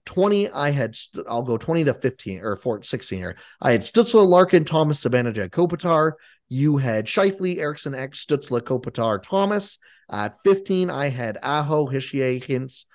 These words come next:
Thompson, Point. Uh, fifteen, you had Hischier, Aho, Hintz, Bergeron, Point. Uh, at ten, I had Barkov, you had Thompson. At nine, I had Bergeron, you had Eichel. At eight, I had Eichel, you had Barkov.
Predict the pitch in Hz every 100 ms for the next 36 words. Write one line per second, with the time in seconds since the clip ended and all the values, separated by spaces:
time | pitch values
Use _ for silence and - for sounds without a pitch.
0 | _ - 135 123 - 98 - 254 330 -
1 | - - _ - 120 113 107 - 160 -
2 | 165 156 143 113 110 104 147 - 135 123
3 | 117 107 110 110 104 113 107 - - 151
4 | 165 165 156 147 143 160 156 170 - -
5 | _ _ 104 101 95 - 120 113 - -
6 | 190 202 196 120 131 135 110 104 95 139
7 | 156 151 156 147 123 127 107 - 135 135
8 | - 139 127 - _ 110 110 110 117 107
9 | 95 95 123 123 107 101 95 85 139 156
10 | 165 127 107 170 196 185 120 113 117 120
11 | 113 107 101 92 233 240 254 247 220